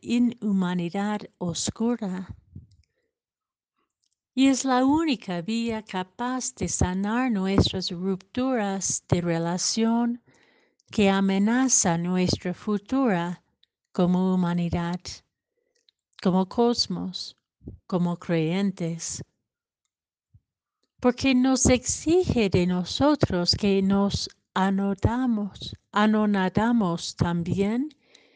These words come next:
de toda pretensión de poder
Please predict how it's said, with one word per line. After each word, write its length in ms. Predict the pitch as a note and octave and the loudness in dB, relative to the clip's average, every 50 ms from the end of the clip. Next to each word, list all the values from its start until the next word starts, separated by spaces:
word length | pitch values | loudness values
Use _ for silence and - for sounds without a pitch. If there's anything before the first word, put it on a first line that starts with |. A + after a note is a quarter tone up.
| _ _ _ _ _ _ _ _ - | _ _ _ _ _ _ _ _ 2
de 100 | - C4 | 2 2
toda 580 | A#3+ - - - - E4+ F4 E4+ D4+ A3 F#3+ - | 2 2 -2 -4 0 2 2 4 4 2 2 0
pretensión 1000 | - - F#3+ F3+ F#3 - G3 F#3 F3 F3 - - - - G#3+ A3+ A#3 A3+ G#3 F3+ | -2 -2 -2 0 2 2 2 2 0 -2 -2 -2 0 0 2 2 2 2 2 0
de 100 | F3+ E3 | -2 -4
poder 640 | E3 - - E3+ E3 E3 F3+ F3+ F3 E3+ E3+ E3 - | -6 -6 -6 -6 -6 -4 -6 -6 -6 -6 -8 -12 -14